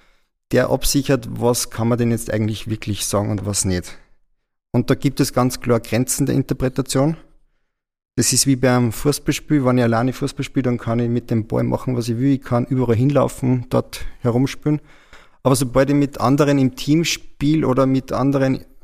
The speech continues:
gegen andere spiele, dann braucht es irgendwie sowas wie Grenzen innerhalb des Spielfelds, wo man eben dann spielt. Und falls dann der Ball eben ins Aus geht, dann ist eben kein Spiel mehr möglich. Und es braucht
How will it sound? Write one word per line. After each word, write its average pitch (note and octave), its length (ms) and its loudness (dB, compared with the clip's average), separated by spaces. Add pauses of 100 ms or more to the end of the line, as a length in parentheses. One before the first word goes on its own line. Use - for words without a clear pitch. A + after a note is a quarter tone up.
(400)
gegen C3+ 260 2
andere C3+ 320 2
spiele, - 240 -4
dann C3+ 320 0
braucht - 400 0
es - 100 -4
irgendwie B2+ 240 0
sowas B2+ 380 -2
wie A2 160 -6
Grenzen - 560 -2
innerhalb C#3 580 0 (380)
des B2 100 2
Spielfelds, C3+ 720 -2
wo B2 80 2
man A#2+ 120 0
eben B2 160 0
dann B2 120 0
spielt. - 400 -4 (800)
Und B2+ 140 0
falls C3+ 300 2
dann C#3+ 200 4
der C#3+ 80 2
Ball C#3 260 2
eben C#3 160 2
ins C3+ 380 2
Aus A#2+ 320 0
geht, C#3+ 200 -2
dann C#3+ 60 2
ist C#3+ 140 2
eben C#3 180 0
kein C3 160 2
Spiel C3+ 300 -2
mehr C3 100 4
möglich. G2 500 -4 (920)
Und B2 140 0
es B2+ 100 0
braucht - 460 0